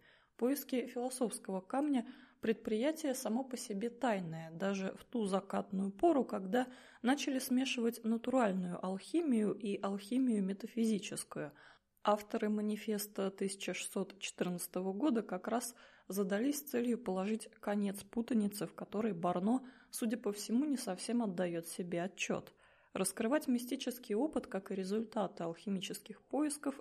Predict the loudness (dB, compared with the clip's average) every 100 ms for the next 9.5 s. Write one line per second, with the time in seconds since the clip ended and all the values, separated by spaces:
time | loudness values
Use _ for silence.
0 | -2 0 0 0 2 2 2 0 -2 -2
1 | 0 -2 -4 -18 0 4 6 4 4 0
2 | 0 -2 -4 -6 _ 4 8 8 6 0
3 | -2 0 0 2 4 4 4 0 -8 2
4 | 4 4 2 -2 0 4 4 4 2 0
5 | 0 2 2 2 0 -2 -4 -4 -2 0
6 | 0 0 0 -4 -12 _ _ 0 2 2
7 | 0 0 -2 0 -2 -2 -2 0 0 -2
8 | -2 -2 -2 -2 -4 -4 -2 -4 -2 0
9 | 2 2 0 -4 -6